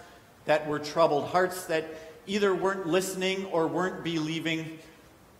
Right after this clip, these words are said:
or both. First, there is the troubled heart of Thomas, who appears to have stopped listening after he heard Jesus say that he was going away. That was where Thomas fixated, on the fact that Jesus was no longer going to be there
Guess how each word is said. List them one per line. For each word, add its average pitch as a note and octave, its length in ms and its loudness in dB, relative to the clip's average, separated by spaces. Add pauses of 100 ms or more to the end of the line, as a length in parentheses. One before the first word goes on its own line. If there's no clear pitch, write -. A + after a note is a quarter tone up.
(140)
or C3 160 2
both. G#2+ 560 -4 (1500)
First, F#3+ 420 0
there F3+ 120 2
is F3 260 4
the E3 100 -4
troubled F3 320 0
heart E3+ 200 2
of E3 120 -2
Thomas, E3+ 400 -2
who D#3 280 -6 (200)
appears A3+ 480 -4
to F3+ 140 -2
have E3+ 100 0
stopped F3+ 400 2
listening E3 600 -2
after E3 380 0
he C#3+ 220 -6
heard E3 260 -2
Jesus D#3 400 -4
say D#3+ 220 -2
that D3+ 180 2
he D3 100 -6
was D3 200 -4
going D3 260 -4
away. C3 380 0 (880)
That E3 160 4
was D#3+ 140 0
where D#3+ 160 0
Thomas D#3+ 420 -2
fixated, C#3 640 -4 (480)
on E3+ 140 0
the E3+ 60 -2
fact A3 380 4
that G3+ 200 4
Jesus G#3 440 -2
was F3+ 180 -2
no G3 180 4
longer A3 400 6
going F#3+ 240 0
to F#3+ 100 -2
be F#3 220 -4
there F#3 360 2